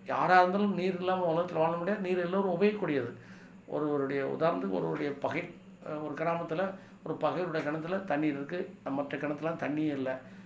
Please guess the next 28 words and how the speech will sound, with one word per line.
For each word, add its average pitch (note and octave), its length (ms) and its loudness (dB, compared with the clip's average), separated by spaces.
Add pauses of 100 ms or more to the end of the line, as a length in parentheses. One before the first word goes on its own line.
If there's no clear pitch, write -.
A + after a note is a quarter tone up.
ஆனா D#3+ 160 0
அதுக்காக D#3 300 4
அந்த E3 260 6
இடத்துல F3 260 0
தண்ணி D#3 280 0 (460)
கொடுக்க F3 260 -4
முடியாது, D#3 680 2 (840)
தண்ணி E3+ 260 -4
யாரும் D#3+ 500 2
அருந்தக்கூடாதுன்னு D#3 580 0
சொல்ல C#3 100 -2
முடியுமா? C3+ 460 2 (360)
நீர் G3 260 4
வந்து F3+ 200 -2
இறைவனால் F3 360 2
கொடுக்கப்பட்ட, E3 640 0 (420)
இந்த C3 300 0
இயற்கையால் F#3+ 480 4
கொடுக்கப்பட்ட D#3 520 -2
ஒரு D3 340 -2
த-, - 180 -6 (640)
நீர் E3+ 340 -4
பொருள், A2+ 260 -6 (380)
அது E3+ 200 0
எல்லாத்துக்கும் G3+ 380 6
பயன்படும் D#3+ 400 2
வகை C3+ 400 -2 (240)
அவ-, D#3 340 0